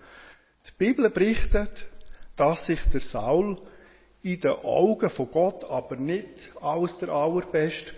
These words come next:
König erwiesen hat. Zwar hat der Saul die äußeren Finden von Israel zurückgedrängt, aber sonst hat er so einiges gemacht, wo Gott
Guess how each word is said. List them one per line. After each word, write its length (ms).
König 340
erwiesen 480
hat. 380
Zwar 300
hat 240
der 60
Saul 420
die 400
äußeren 420
Finden 400
von 180
Israel 680
zurückgedrängt, 920
aber 260
sonst 360
hat 260
er 80
so 200
einiges 580
gemacht, 640
wo 140
Gott 420